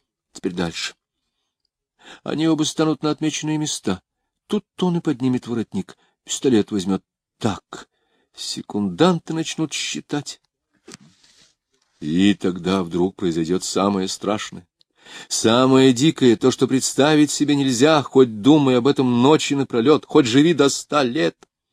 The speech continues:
Какое это чувство, когда пуля попадает в сердце или в лоб? Боль, тошнота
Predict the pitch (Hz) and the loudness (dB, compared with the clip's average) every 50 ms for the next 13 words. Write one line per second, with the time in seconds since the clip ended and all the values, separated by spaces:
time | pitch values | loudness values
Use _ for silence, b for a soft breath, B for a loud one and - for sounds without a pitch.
0 | _ _ _ _ _ _ _ _ _ _ _ _ _ _ _ _ - 82 76 - | _ _ _ _ _ _ _ _ _ _ _ _ _ _ _ _ -12 -12 -12 -12
1 | - - - 98 139 151 151 147 139 131 - 123 - - - - - - 95 98 | -12 -6 -2 0 2 2 2 0 0 -4 -6 -10 -10 -8 -10 -10 -10 -10 -10 -10
2 | - - - - - - 101 - _ _ _ _ _ _ _ _ _ _ _ _ | -8 -10 -10 -10 -12 -14 -18 -18 _ _ _ _ _ _ _ _ _ _ _ _
3 | _ _ _ - 80 76 71 156 165 - _ - - 160 185 180 170 160 160 139 | _ _ _ -14 -12 -10 -8 -8 -8 -10 _ -12 -8 -2 0 2 2 2 2 0
4 | - - - 123 - 123 120 117 127 127 127 123 - - - - - - - 104 | -2 -6 -10 -6 -4 -4 -2 -2 0 0 -2 -2 -6 -8 -10 -10 -8 -4 -2 -2
5 | 117 98 - - - - 110 101 - _ _ _ _ _ _ 92 82 80 80 80 | -2 -4 -6 -8 -8 -6 -6 -8 -8 _ _ _ _ _ _ -10 -8 -8 -8 -8
6 | 80 78 78 71 71 78 80 92 127 - _ _ _ _ _ _ _ _ _ _ | -8 -10 -12 -12 -8 -4 -2 -2 -2 -4 _ _ _ _ _ _ _ _ _ _
7 | _ _ _ _ _ _ - 76 85 110 120 117 _ _ _ _ _ _ _ _ | _ _ _ _ _ _ -6 -4 -2 -2 -2 -4 _ _ _ _ _ _ _ _
8 | _ _ _ _ _ _ _ _ - - - - 80 71 - - 85 120 123 | _ _ _ _ _ _ _ _ -14 -12 -10 -10 -10 -10 -8 -8 -8 -8 -8